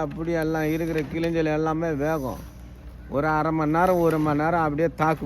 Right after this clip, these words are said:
பிடிக்கணும், அப்படியே டம் குமுறணும். குமுறின பேருக்கு இந்த சுண்ணாம்பு அப்படியே பவுடர் ஆகிவிடும். இது இந்த பக்கம் ஒருத்தர் சுண்ணாம்பு வாரி போடுறாரு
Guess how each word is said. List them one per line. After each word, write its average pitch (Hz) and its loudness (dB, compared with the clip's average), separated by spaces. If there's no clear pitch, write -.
பிடிக்கணும், 147 -2
அப்படியே 143 2
டம் 147 4
குமுறணும். 151 2
குமுறின 156 0
பேருக்கு 165 0
இந்த 135 2
சுண்ணாம்பு 156 0
அப்படியே 156 0
பவுடர் 139 4
ஆகிவிடும். 98 -2
இது 135 0
இந்த 156 4
பக்கம் 170 2
ஒருத்தர் 147 0
சுண்ணாம்பு 151 -2
வாரி 143 0
போடுறாரு 123 -4